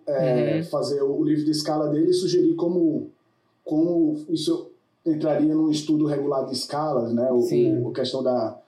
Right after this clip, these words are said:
Speaker 1: de usar a extensão. E aí a gente, ele usava o nome extensão, mas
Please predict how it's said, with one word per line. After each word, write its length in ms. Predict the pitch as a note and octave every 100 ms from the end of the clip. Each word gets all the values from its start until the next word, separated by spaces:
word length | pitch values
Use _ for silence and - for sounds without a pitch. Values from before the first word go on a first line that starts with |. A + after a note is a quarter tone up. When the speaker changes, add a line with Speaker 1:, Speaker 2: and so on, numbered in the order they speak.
| _ - _
Speaker 1:
de 140 | C3+
usar 300 | C3+ B2+ C3+
a 40 | C3+
extensão. 480 | - - - D3 D3+
E 40 |
aí 180 | F3 F#3
a 60 | G3
gente, 220 | G3 G3+
ele 140 | F3+
usava 400 | G3 F3 F#3+ F#3+ F3+
o 180 | F#3
nome 240 | F3 F3+ F#3+
extensão, 460 | - F3+ D#3 F#3+ F#3+
mas 460 | F#3 F3 - -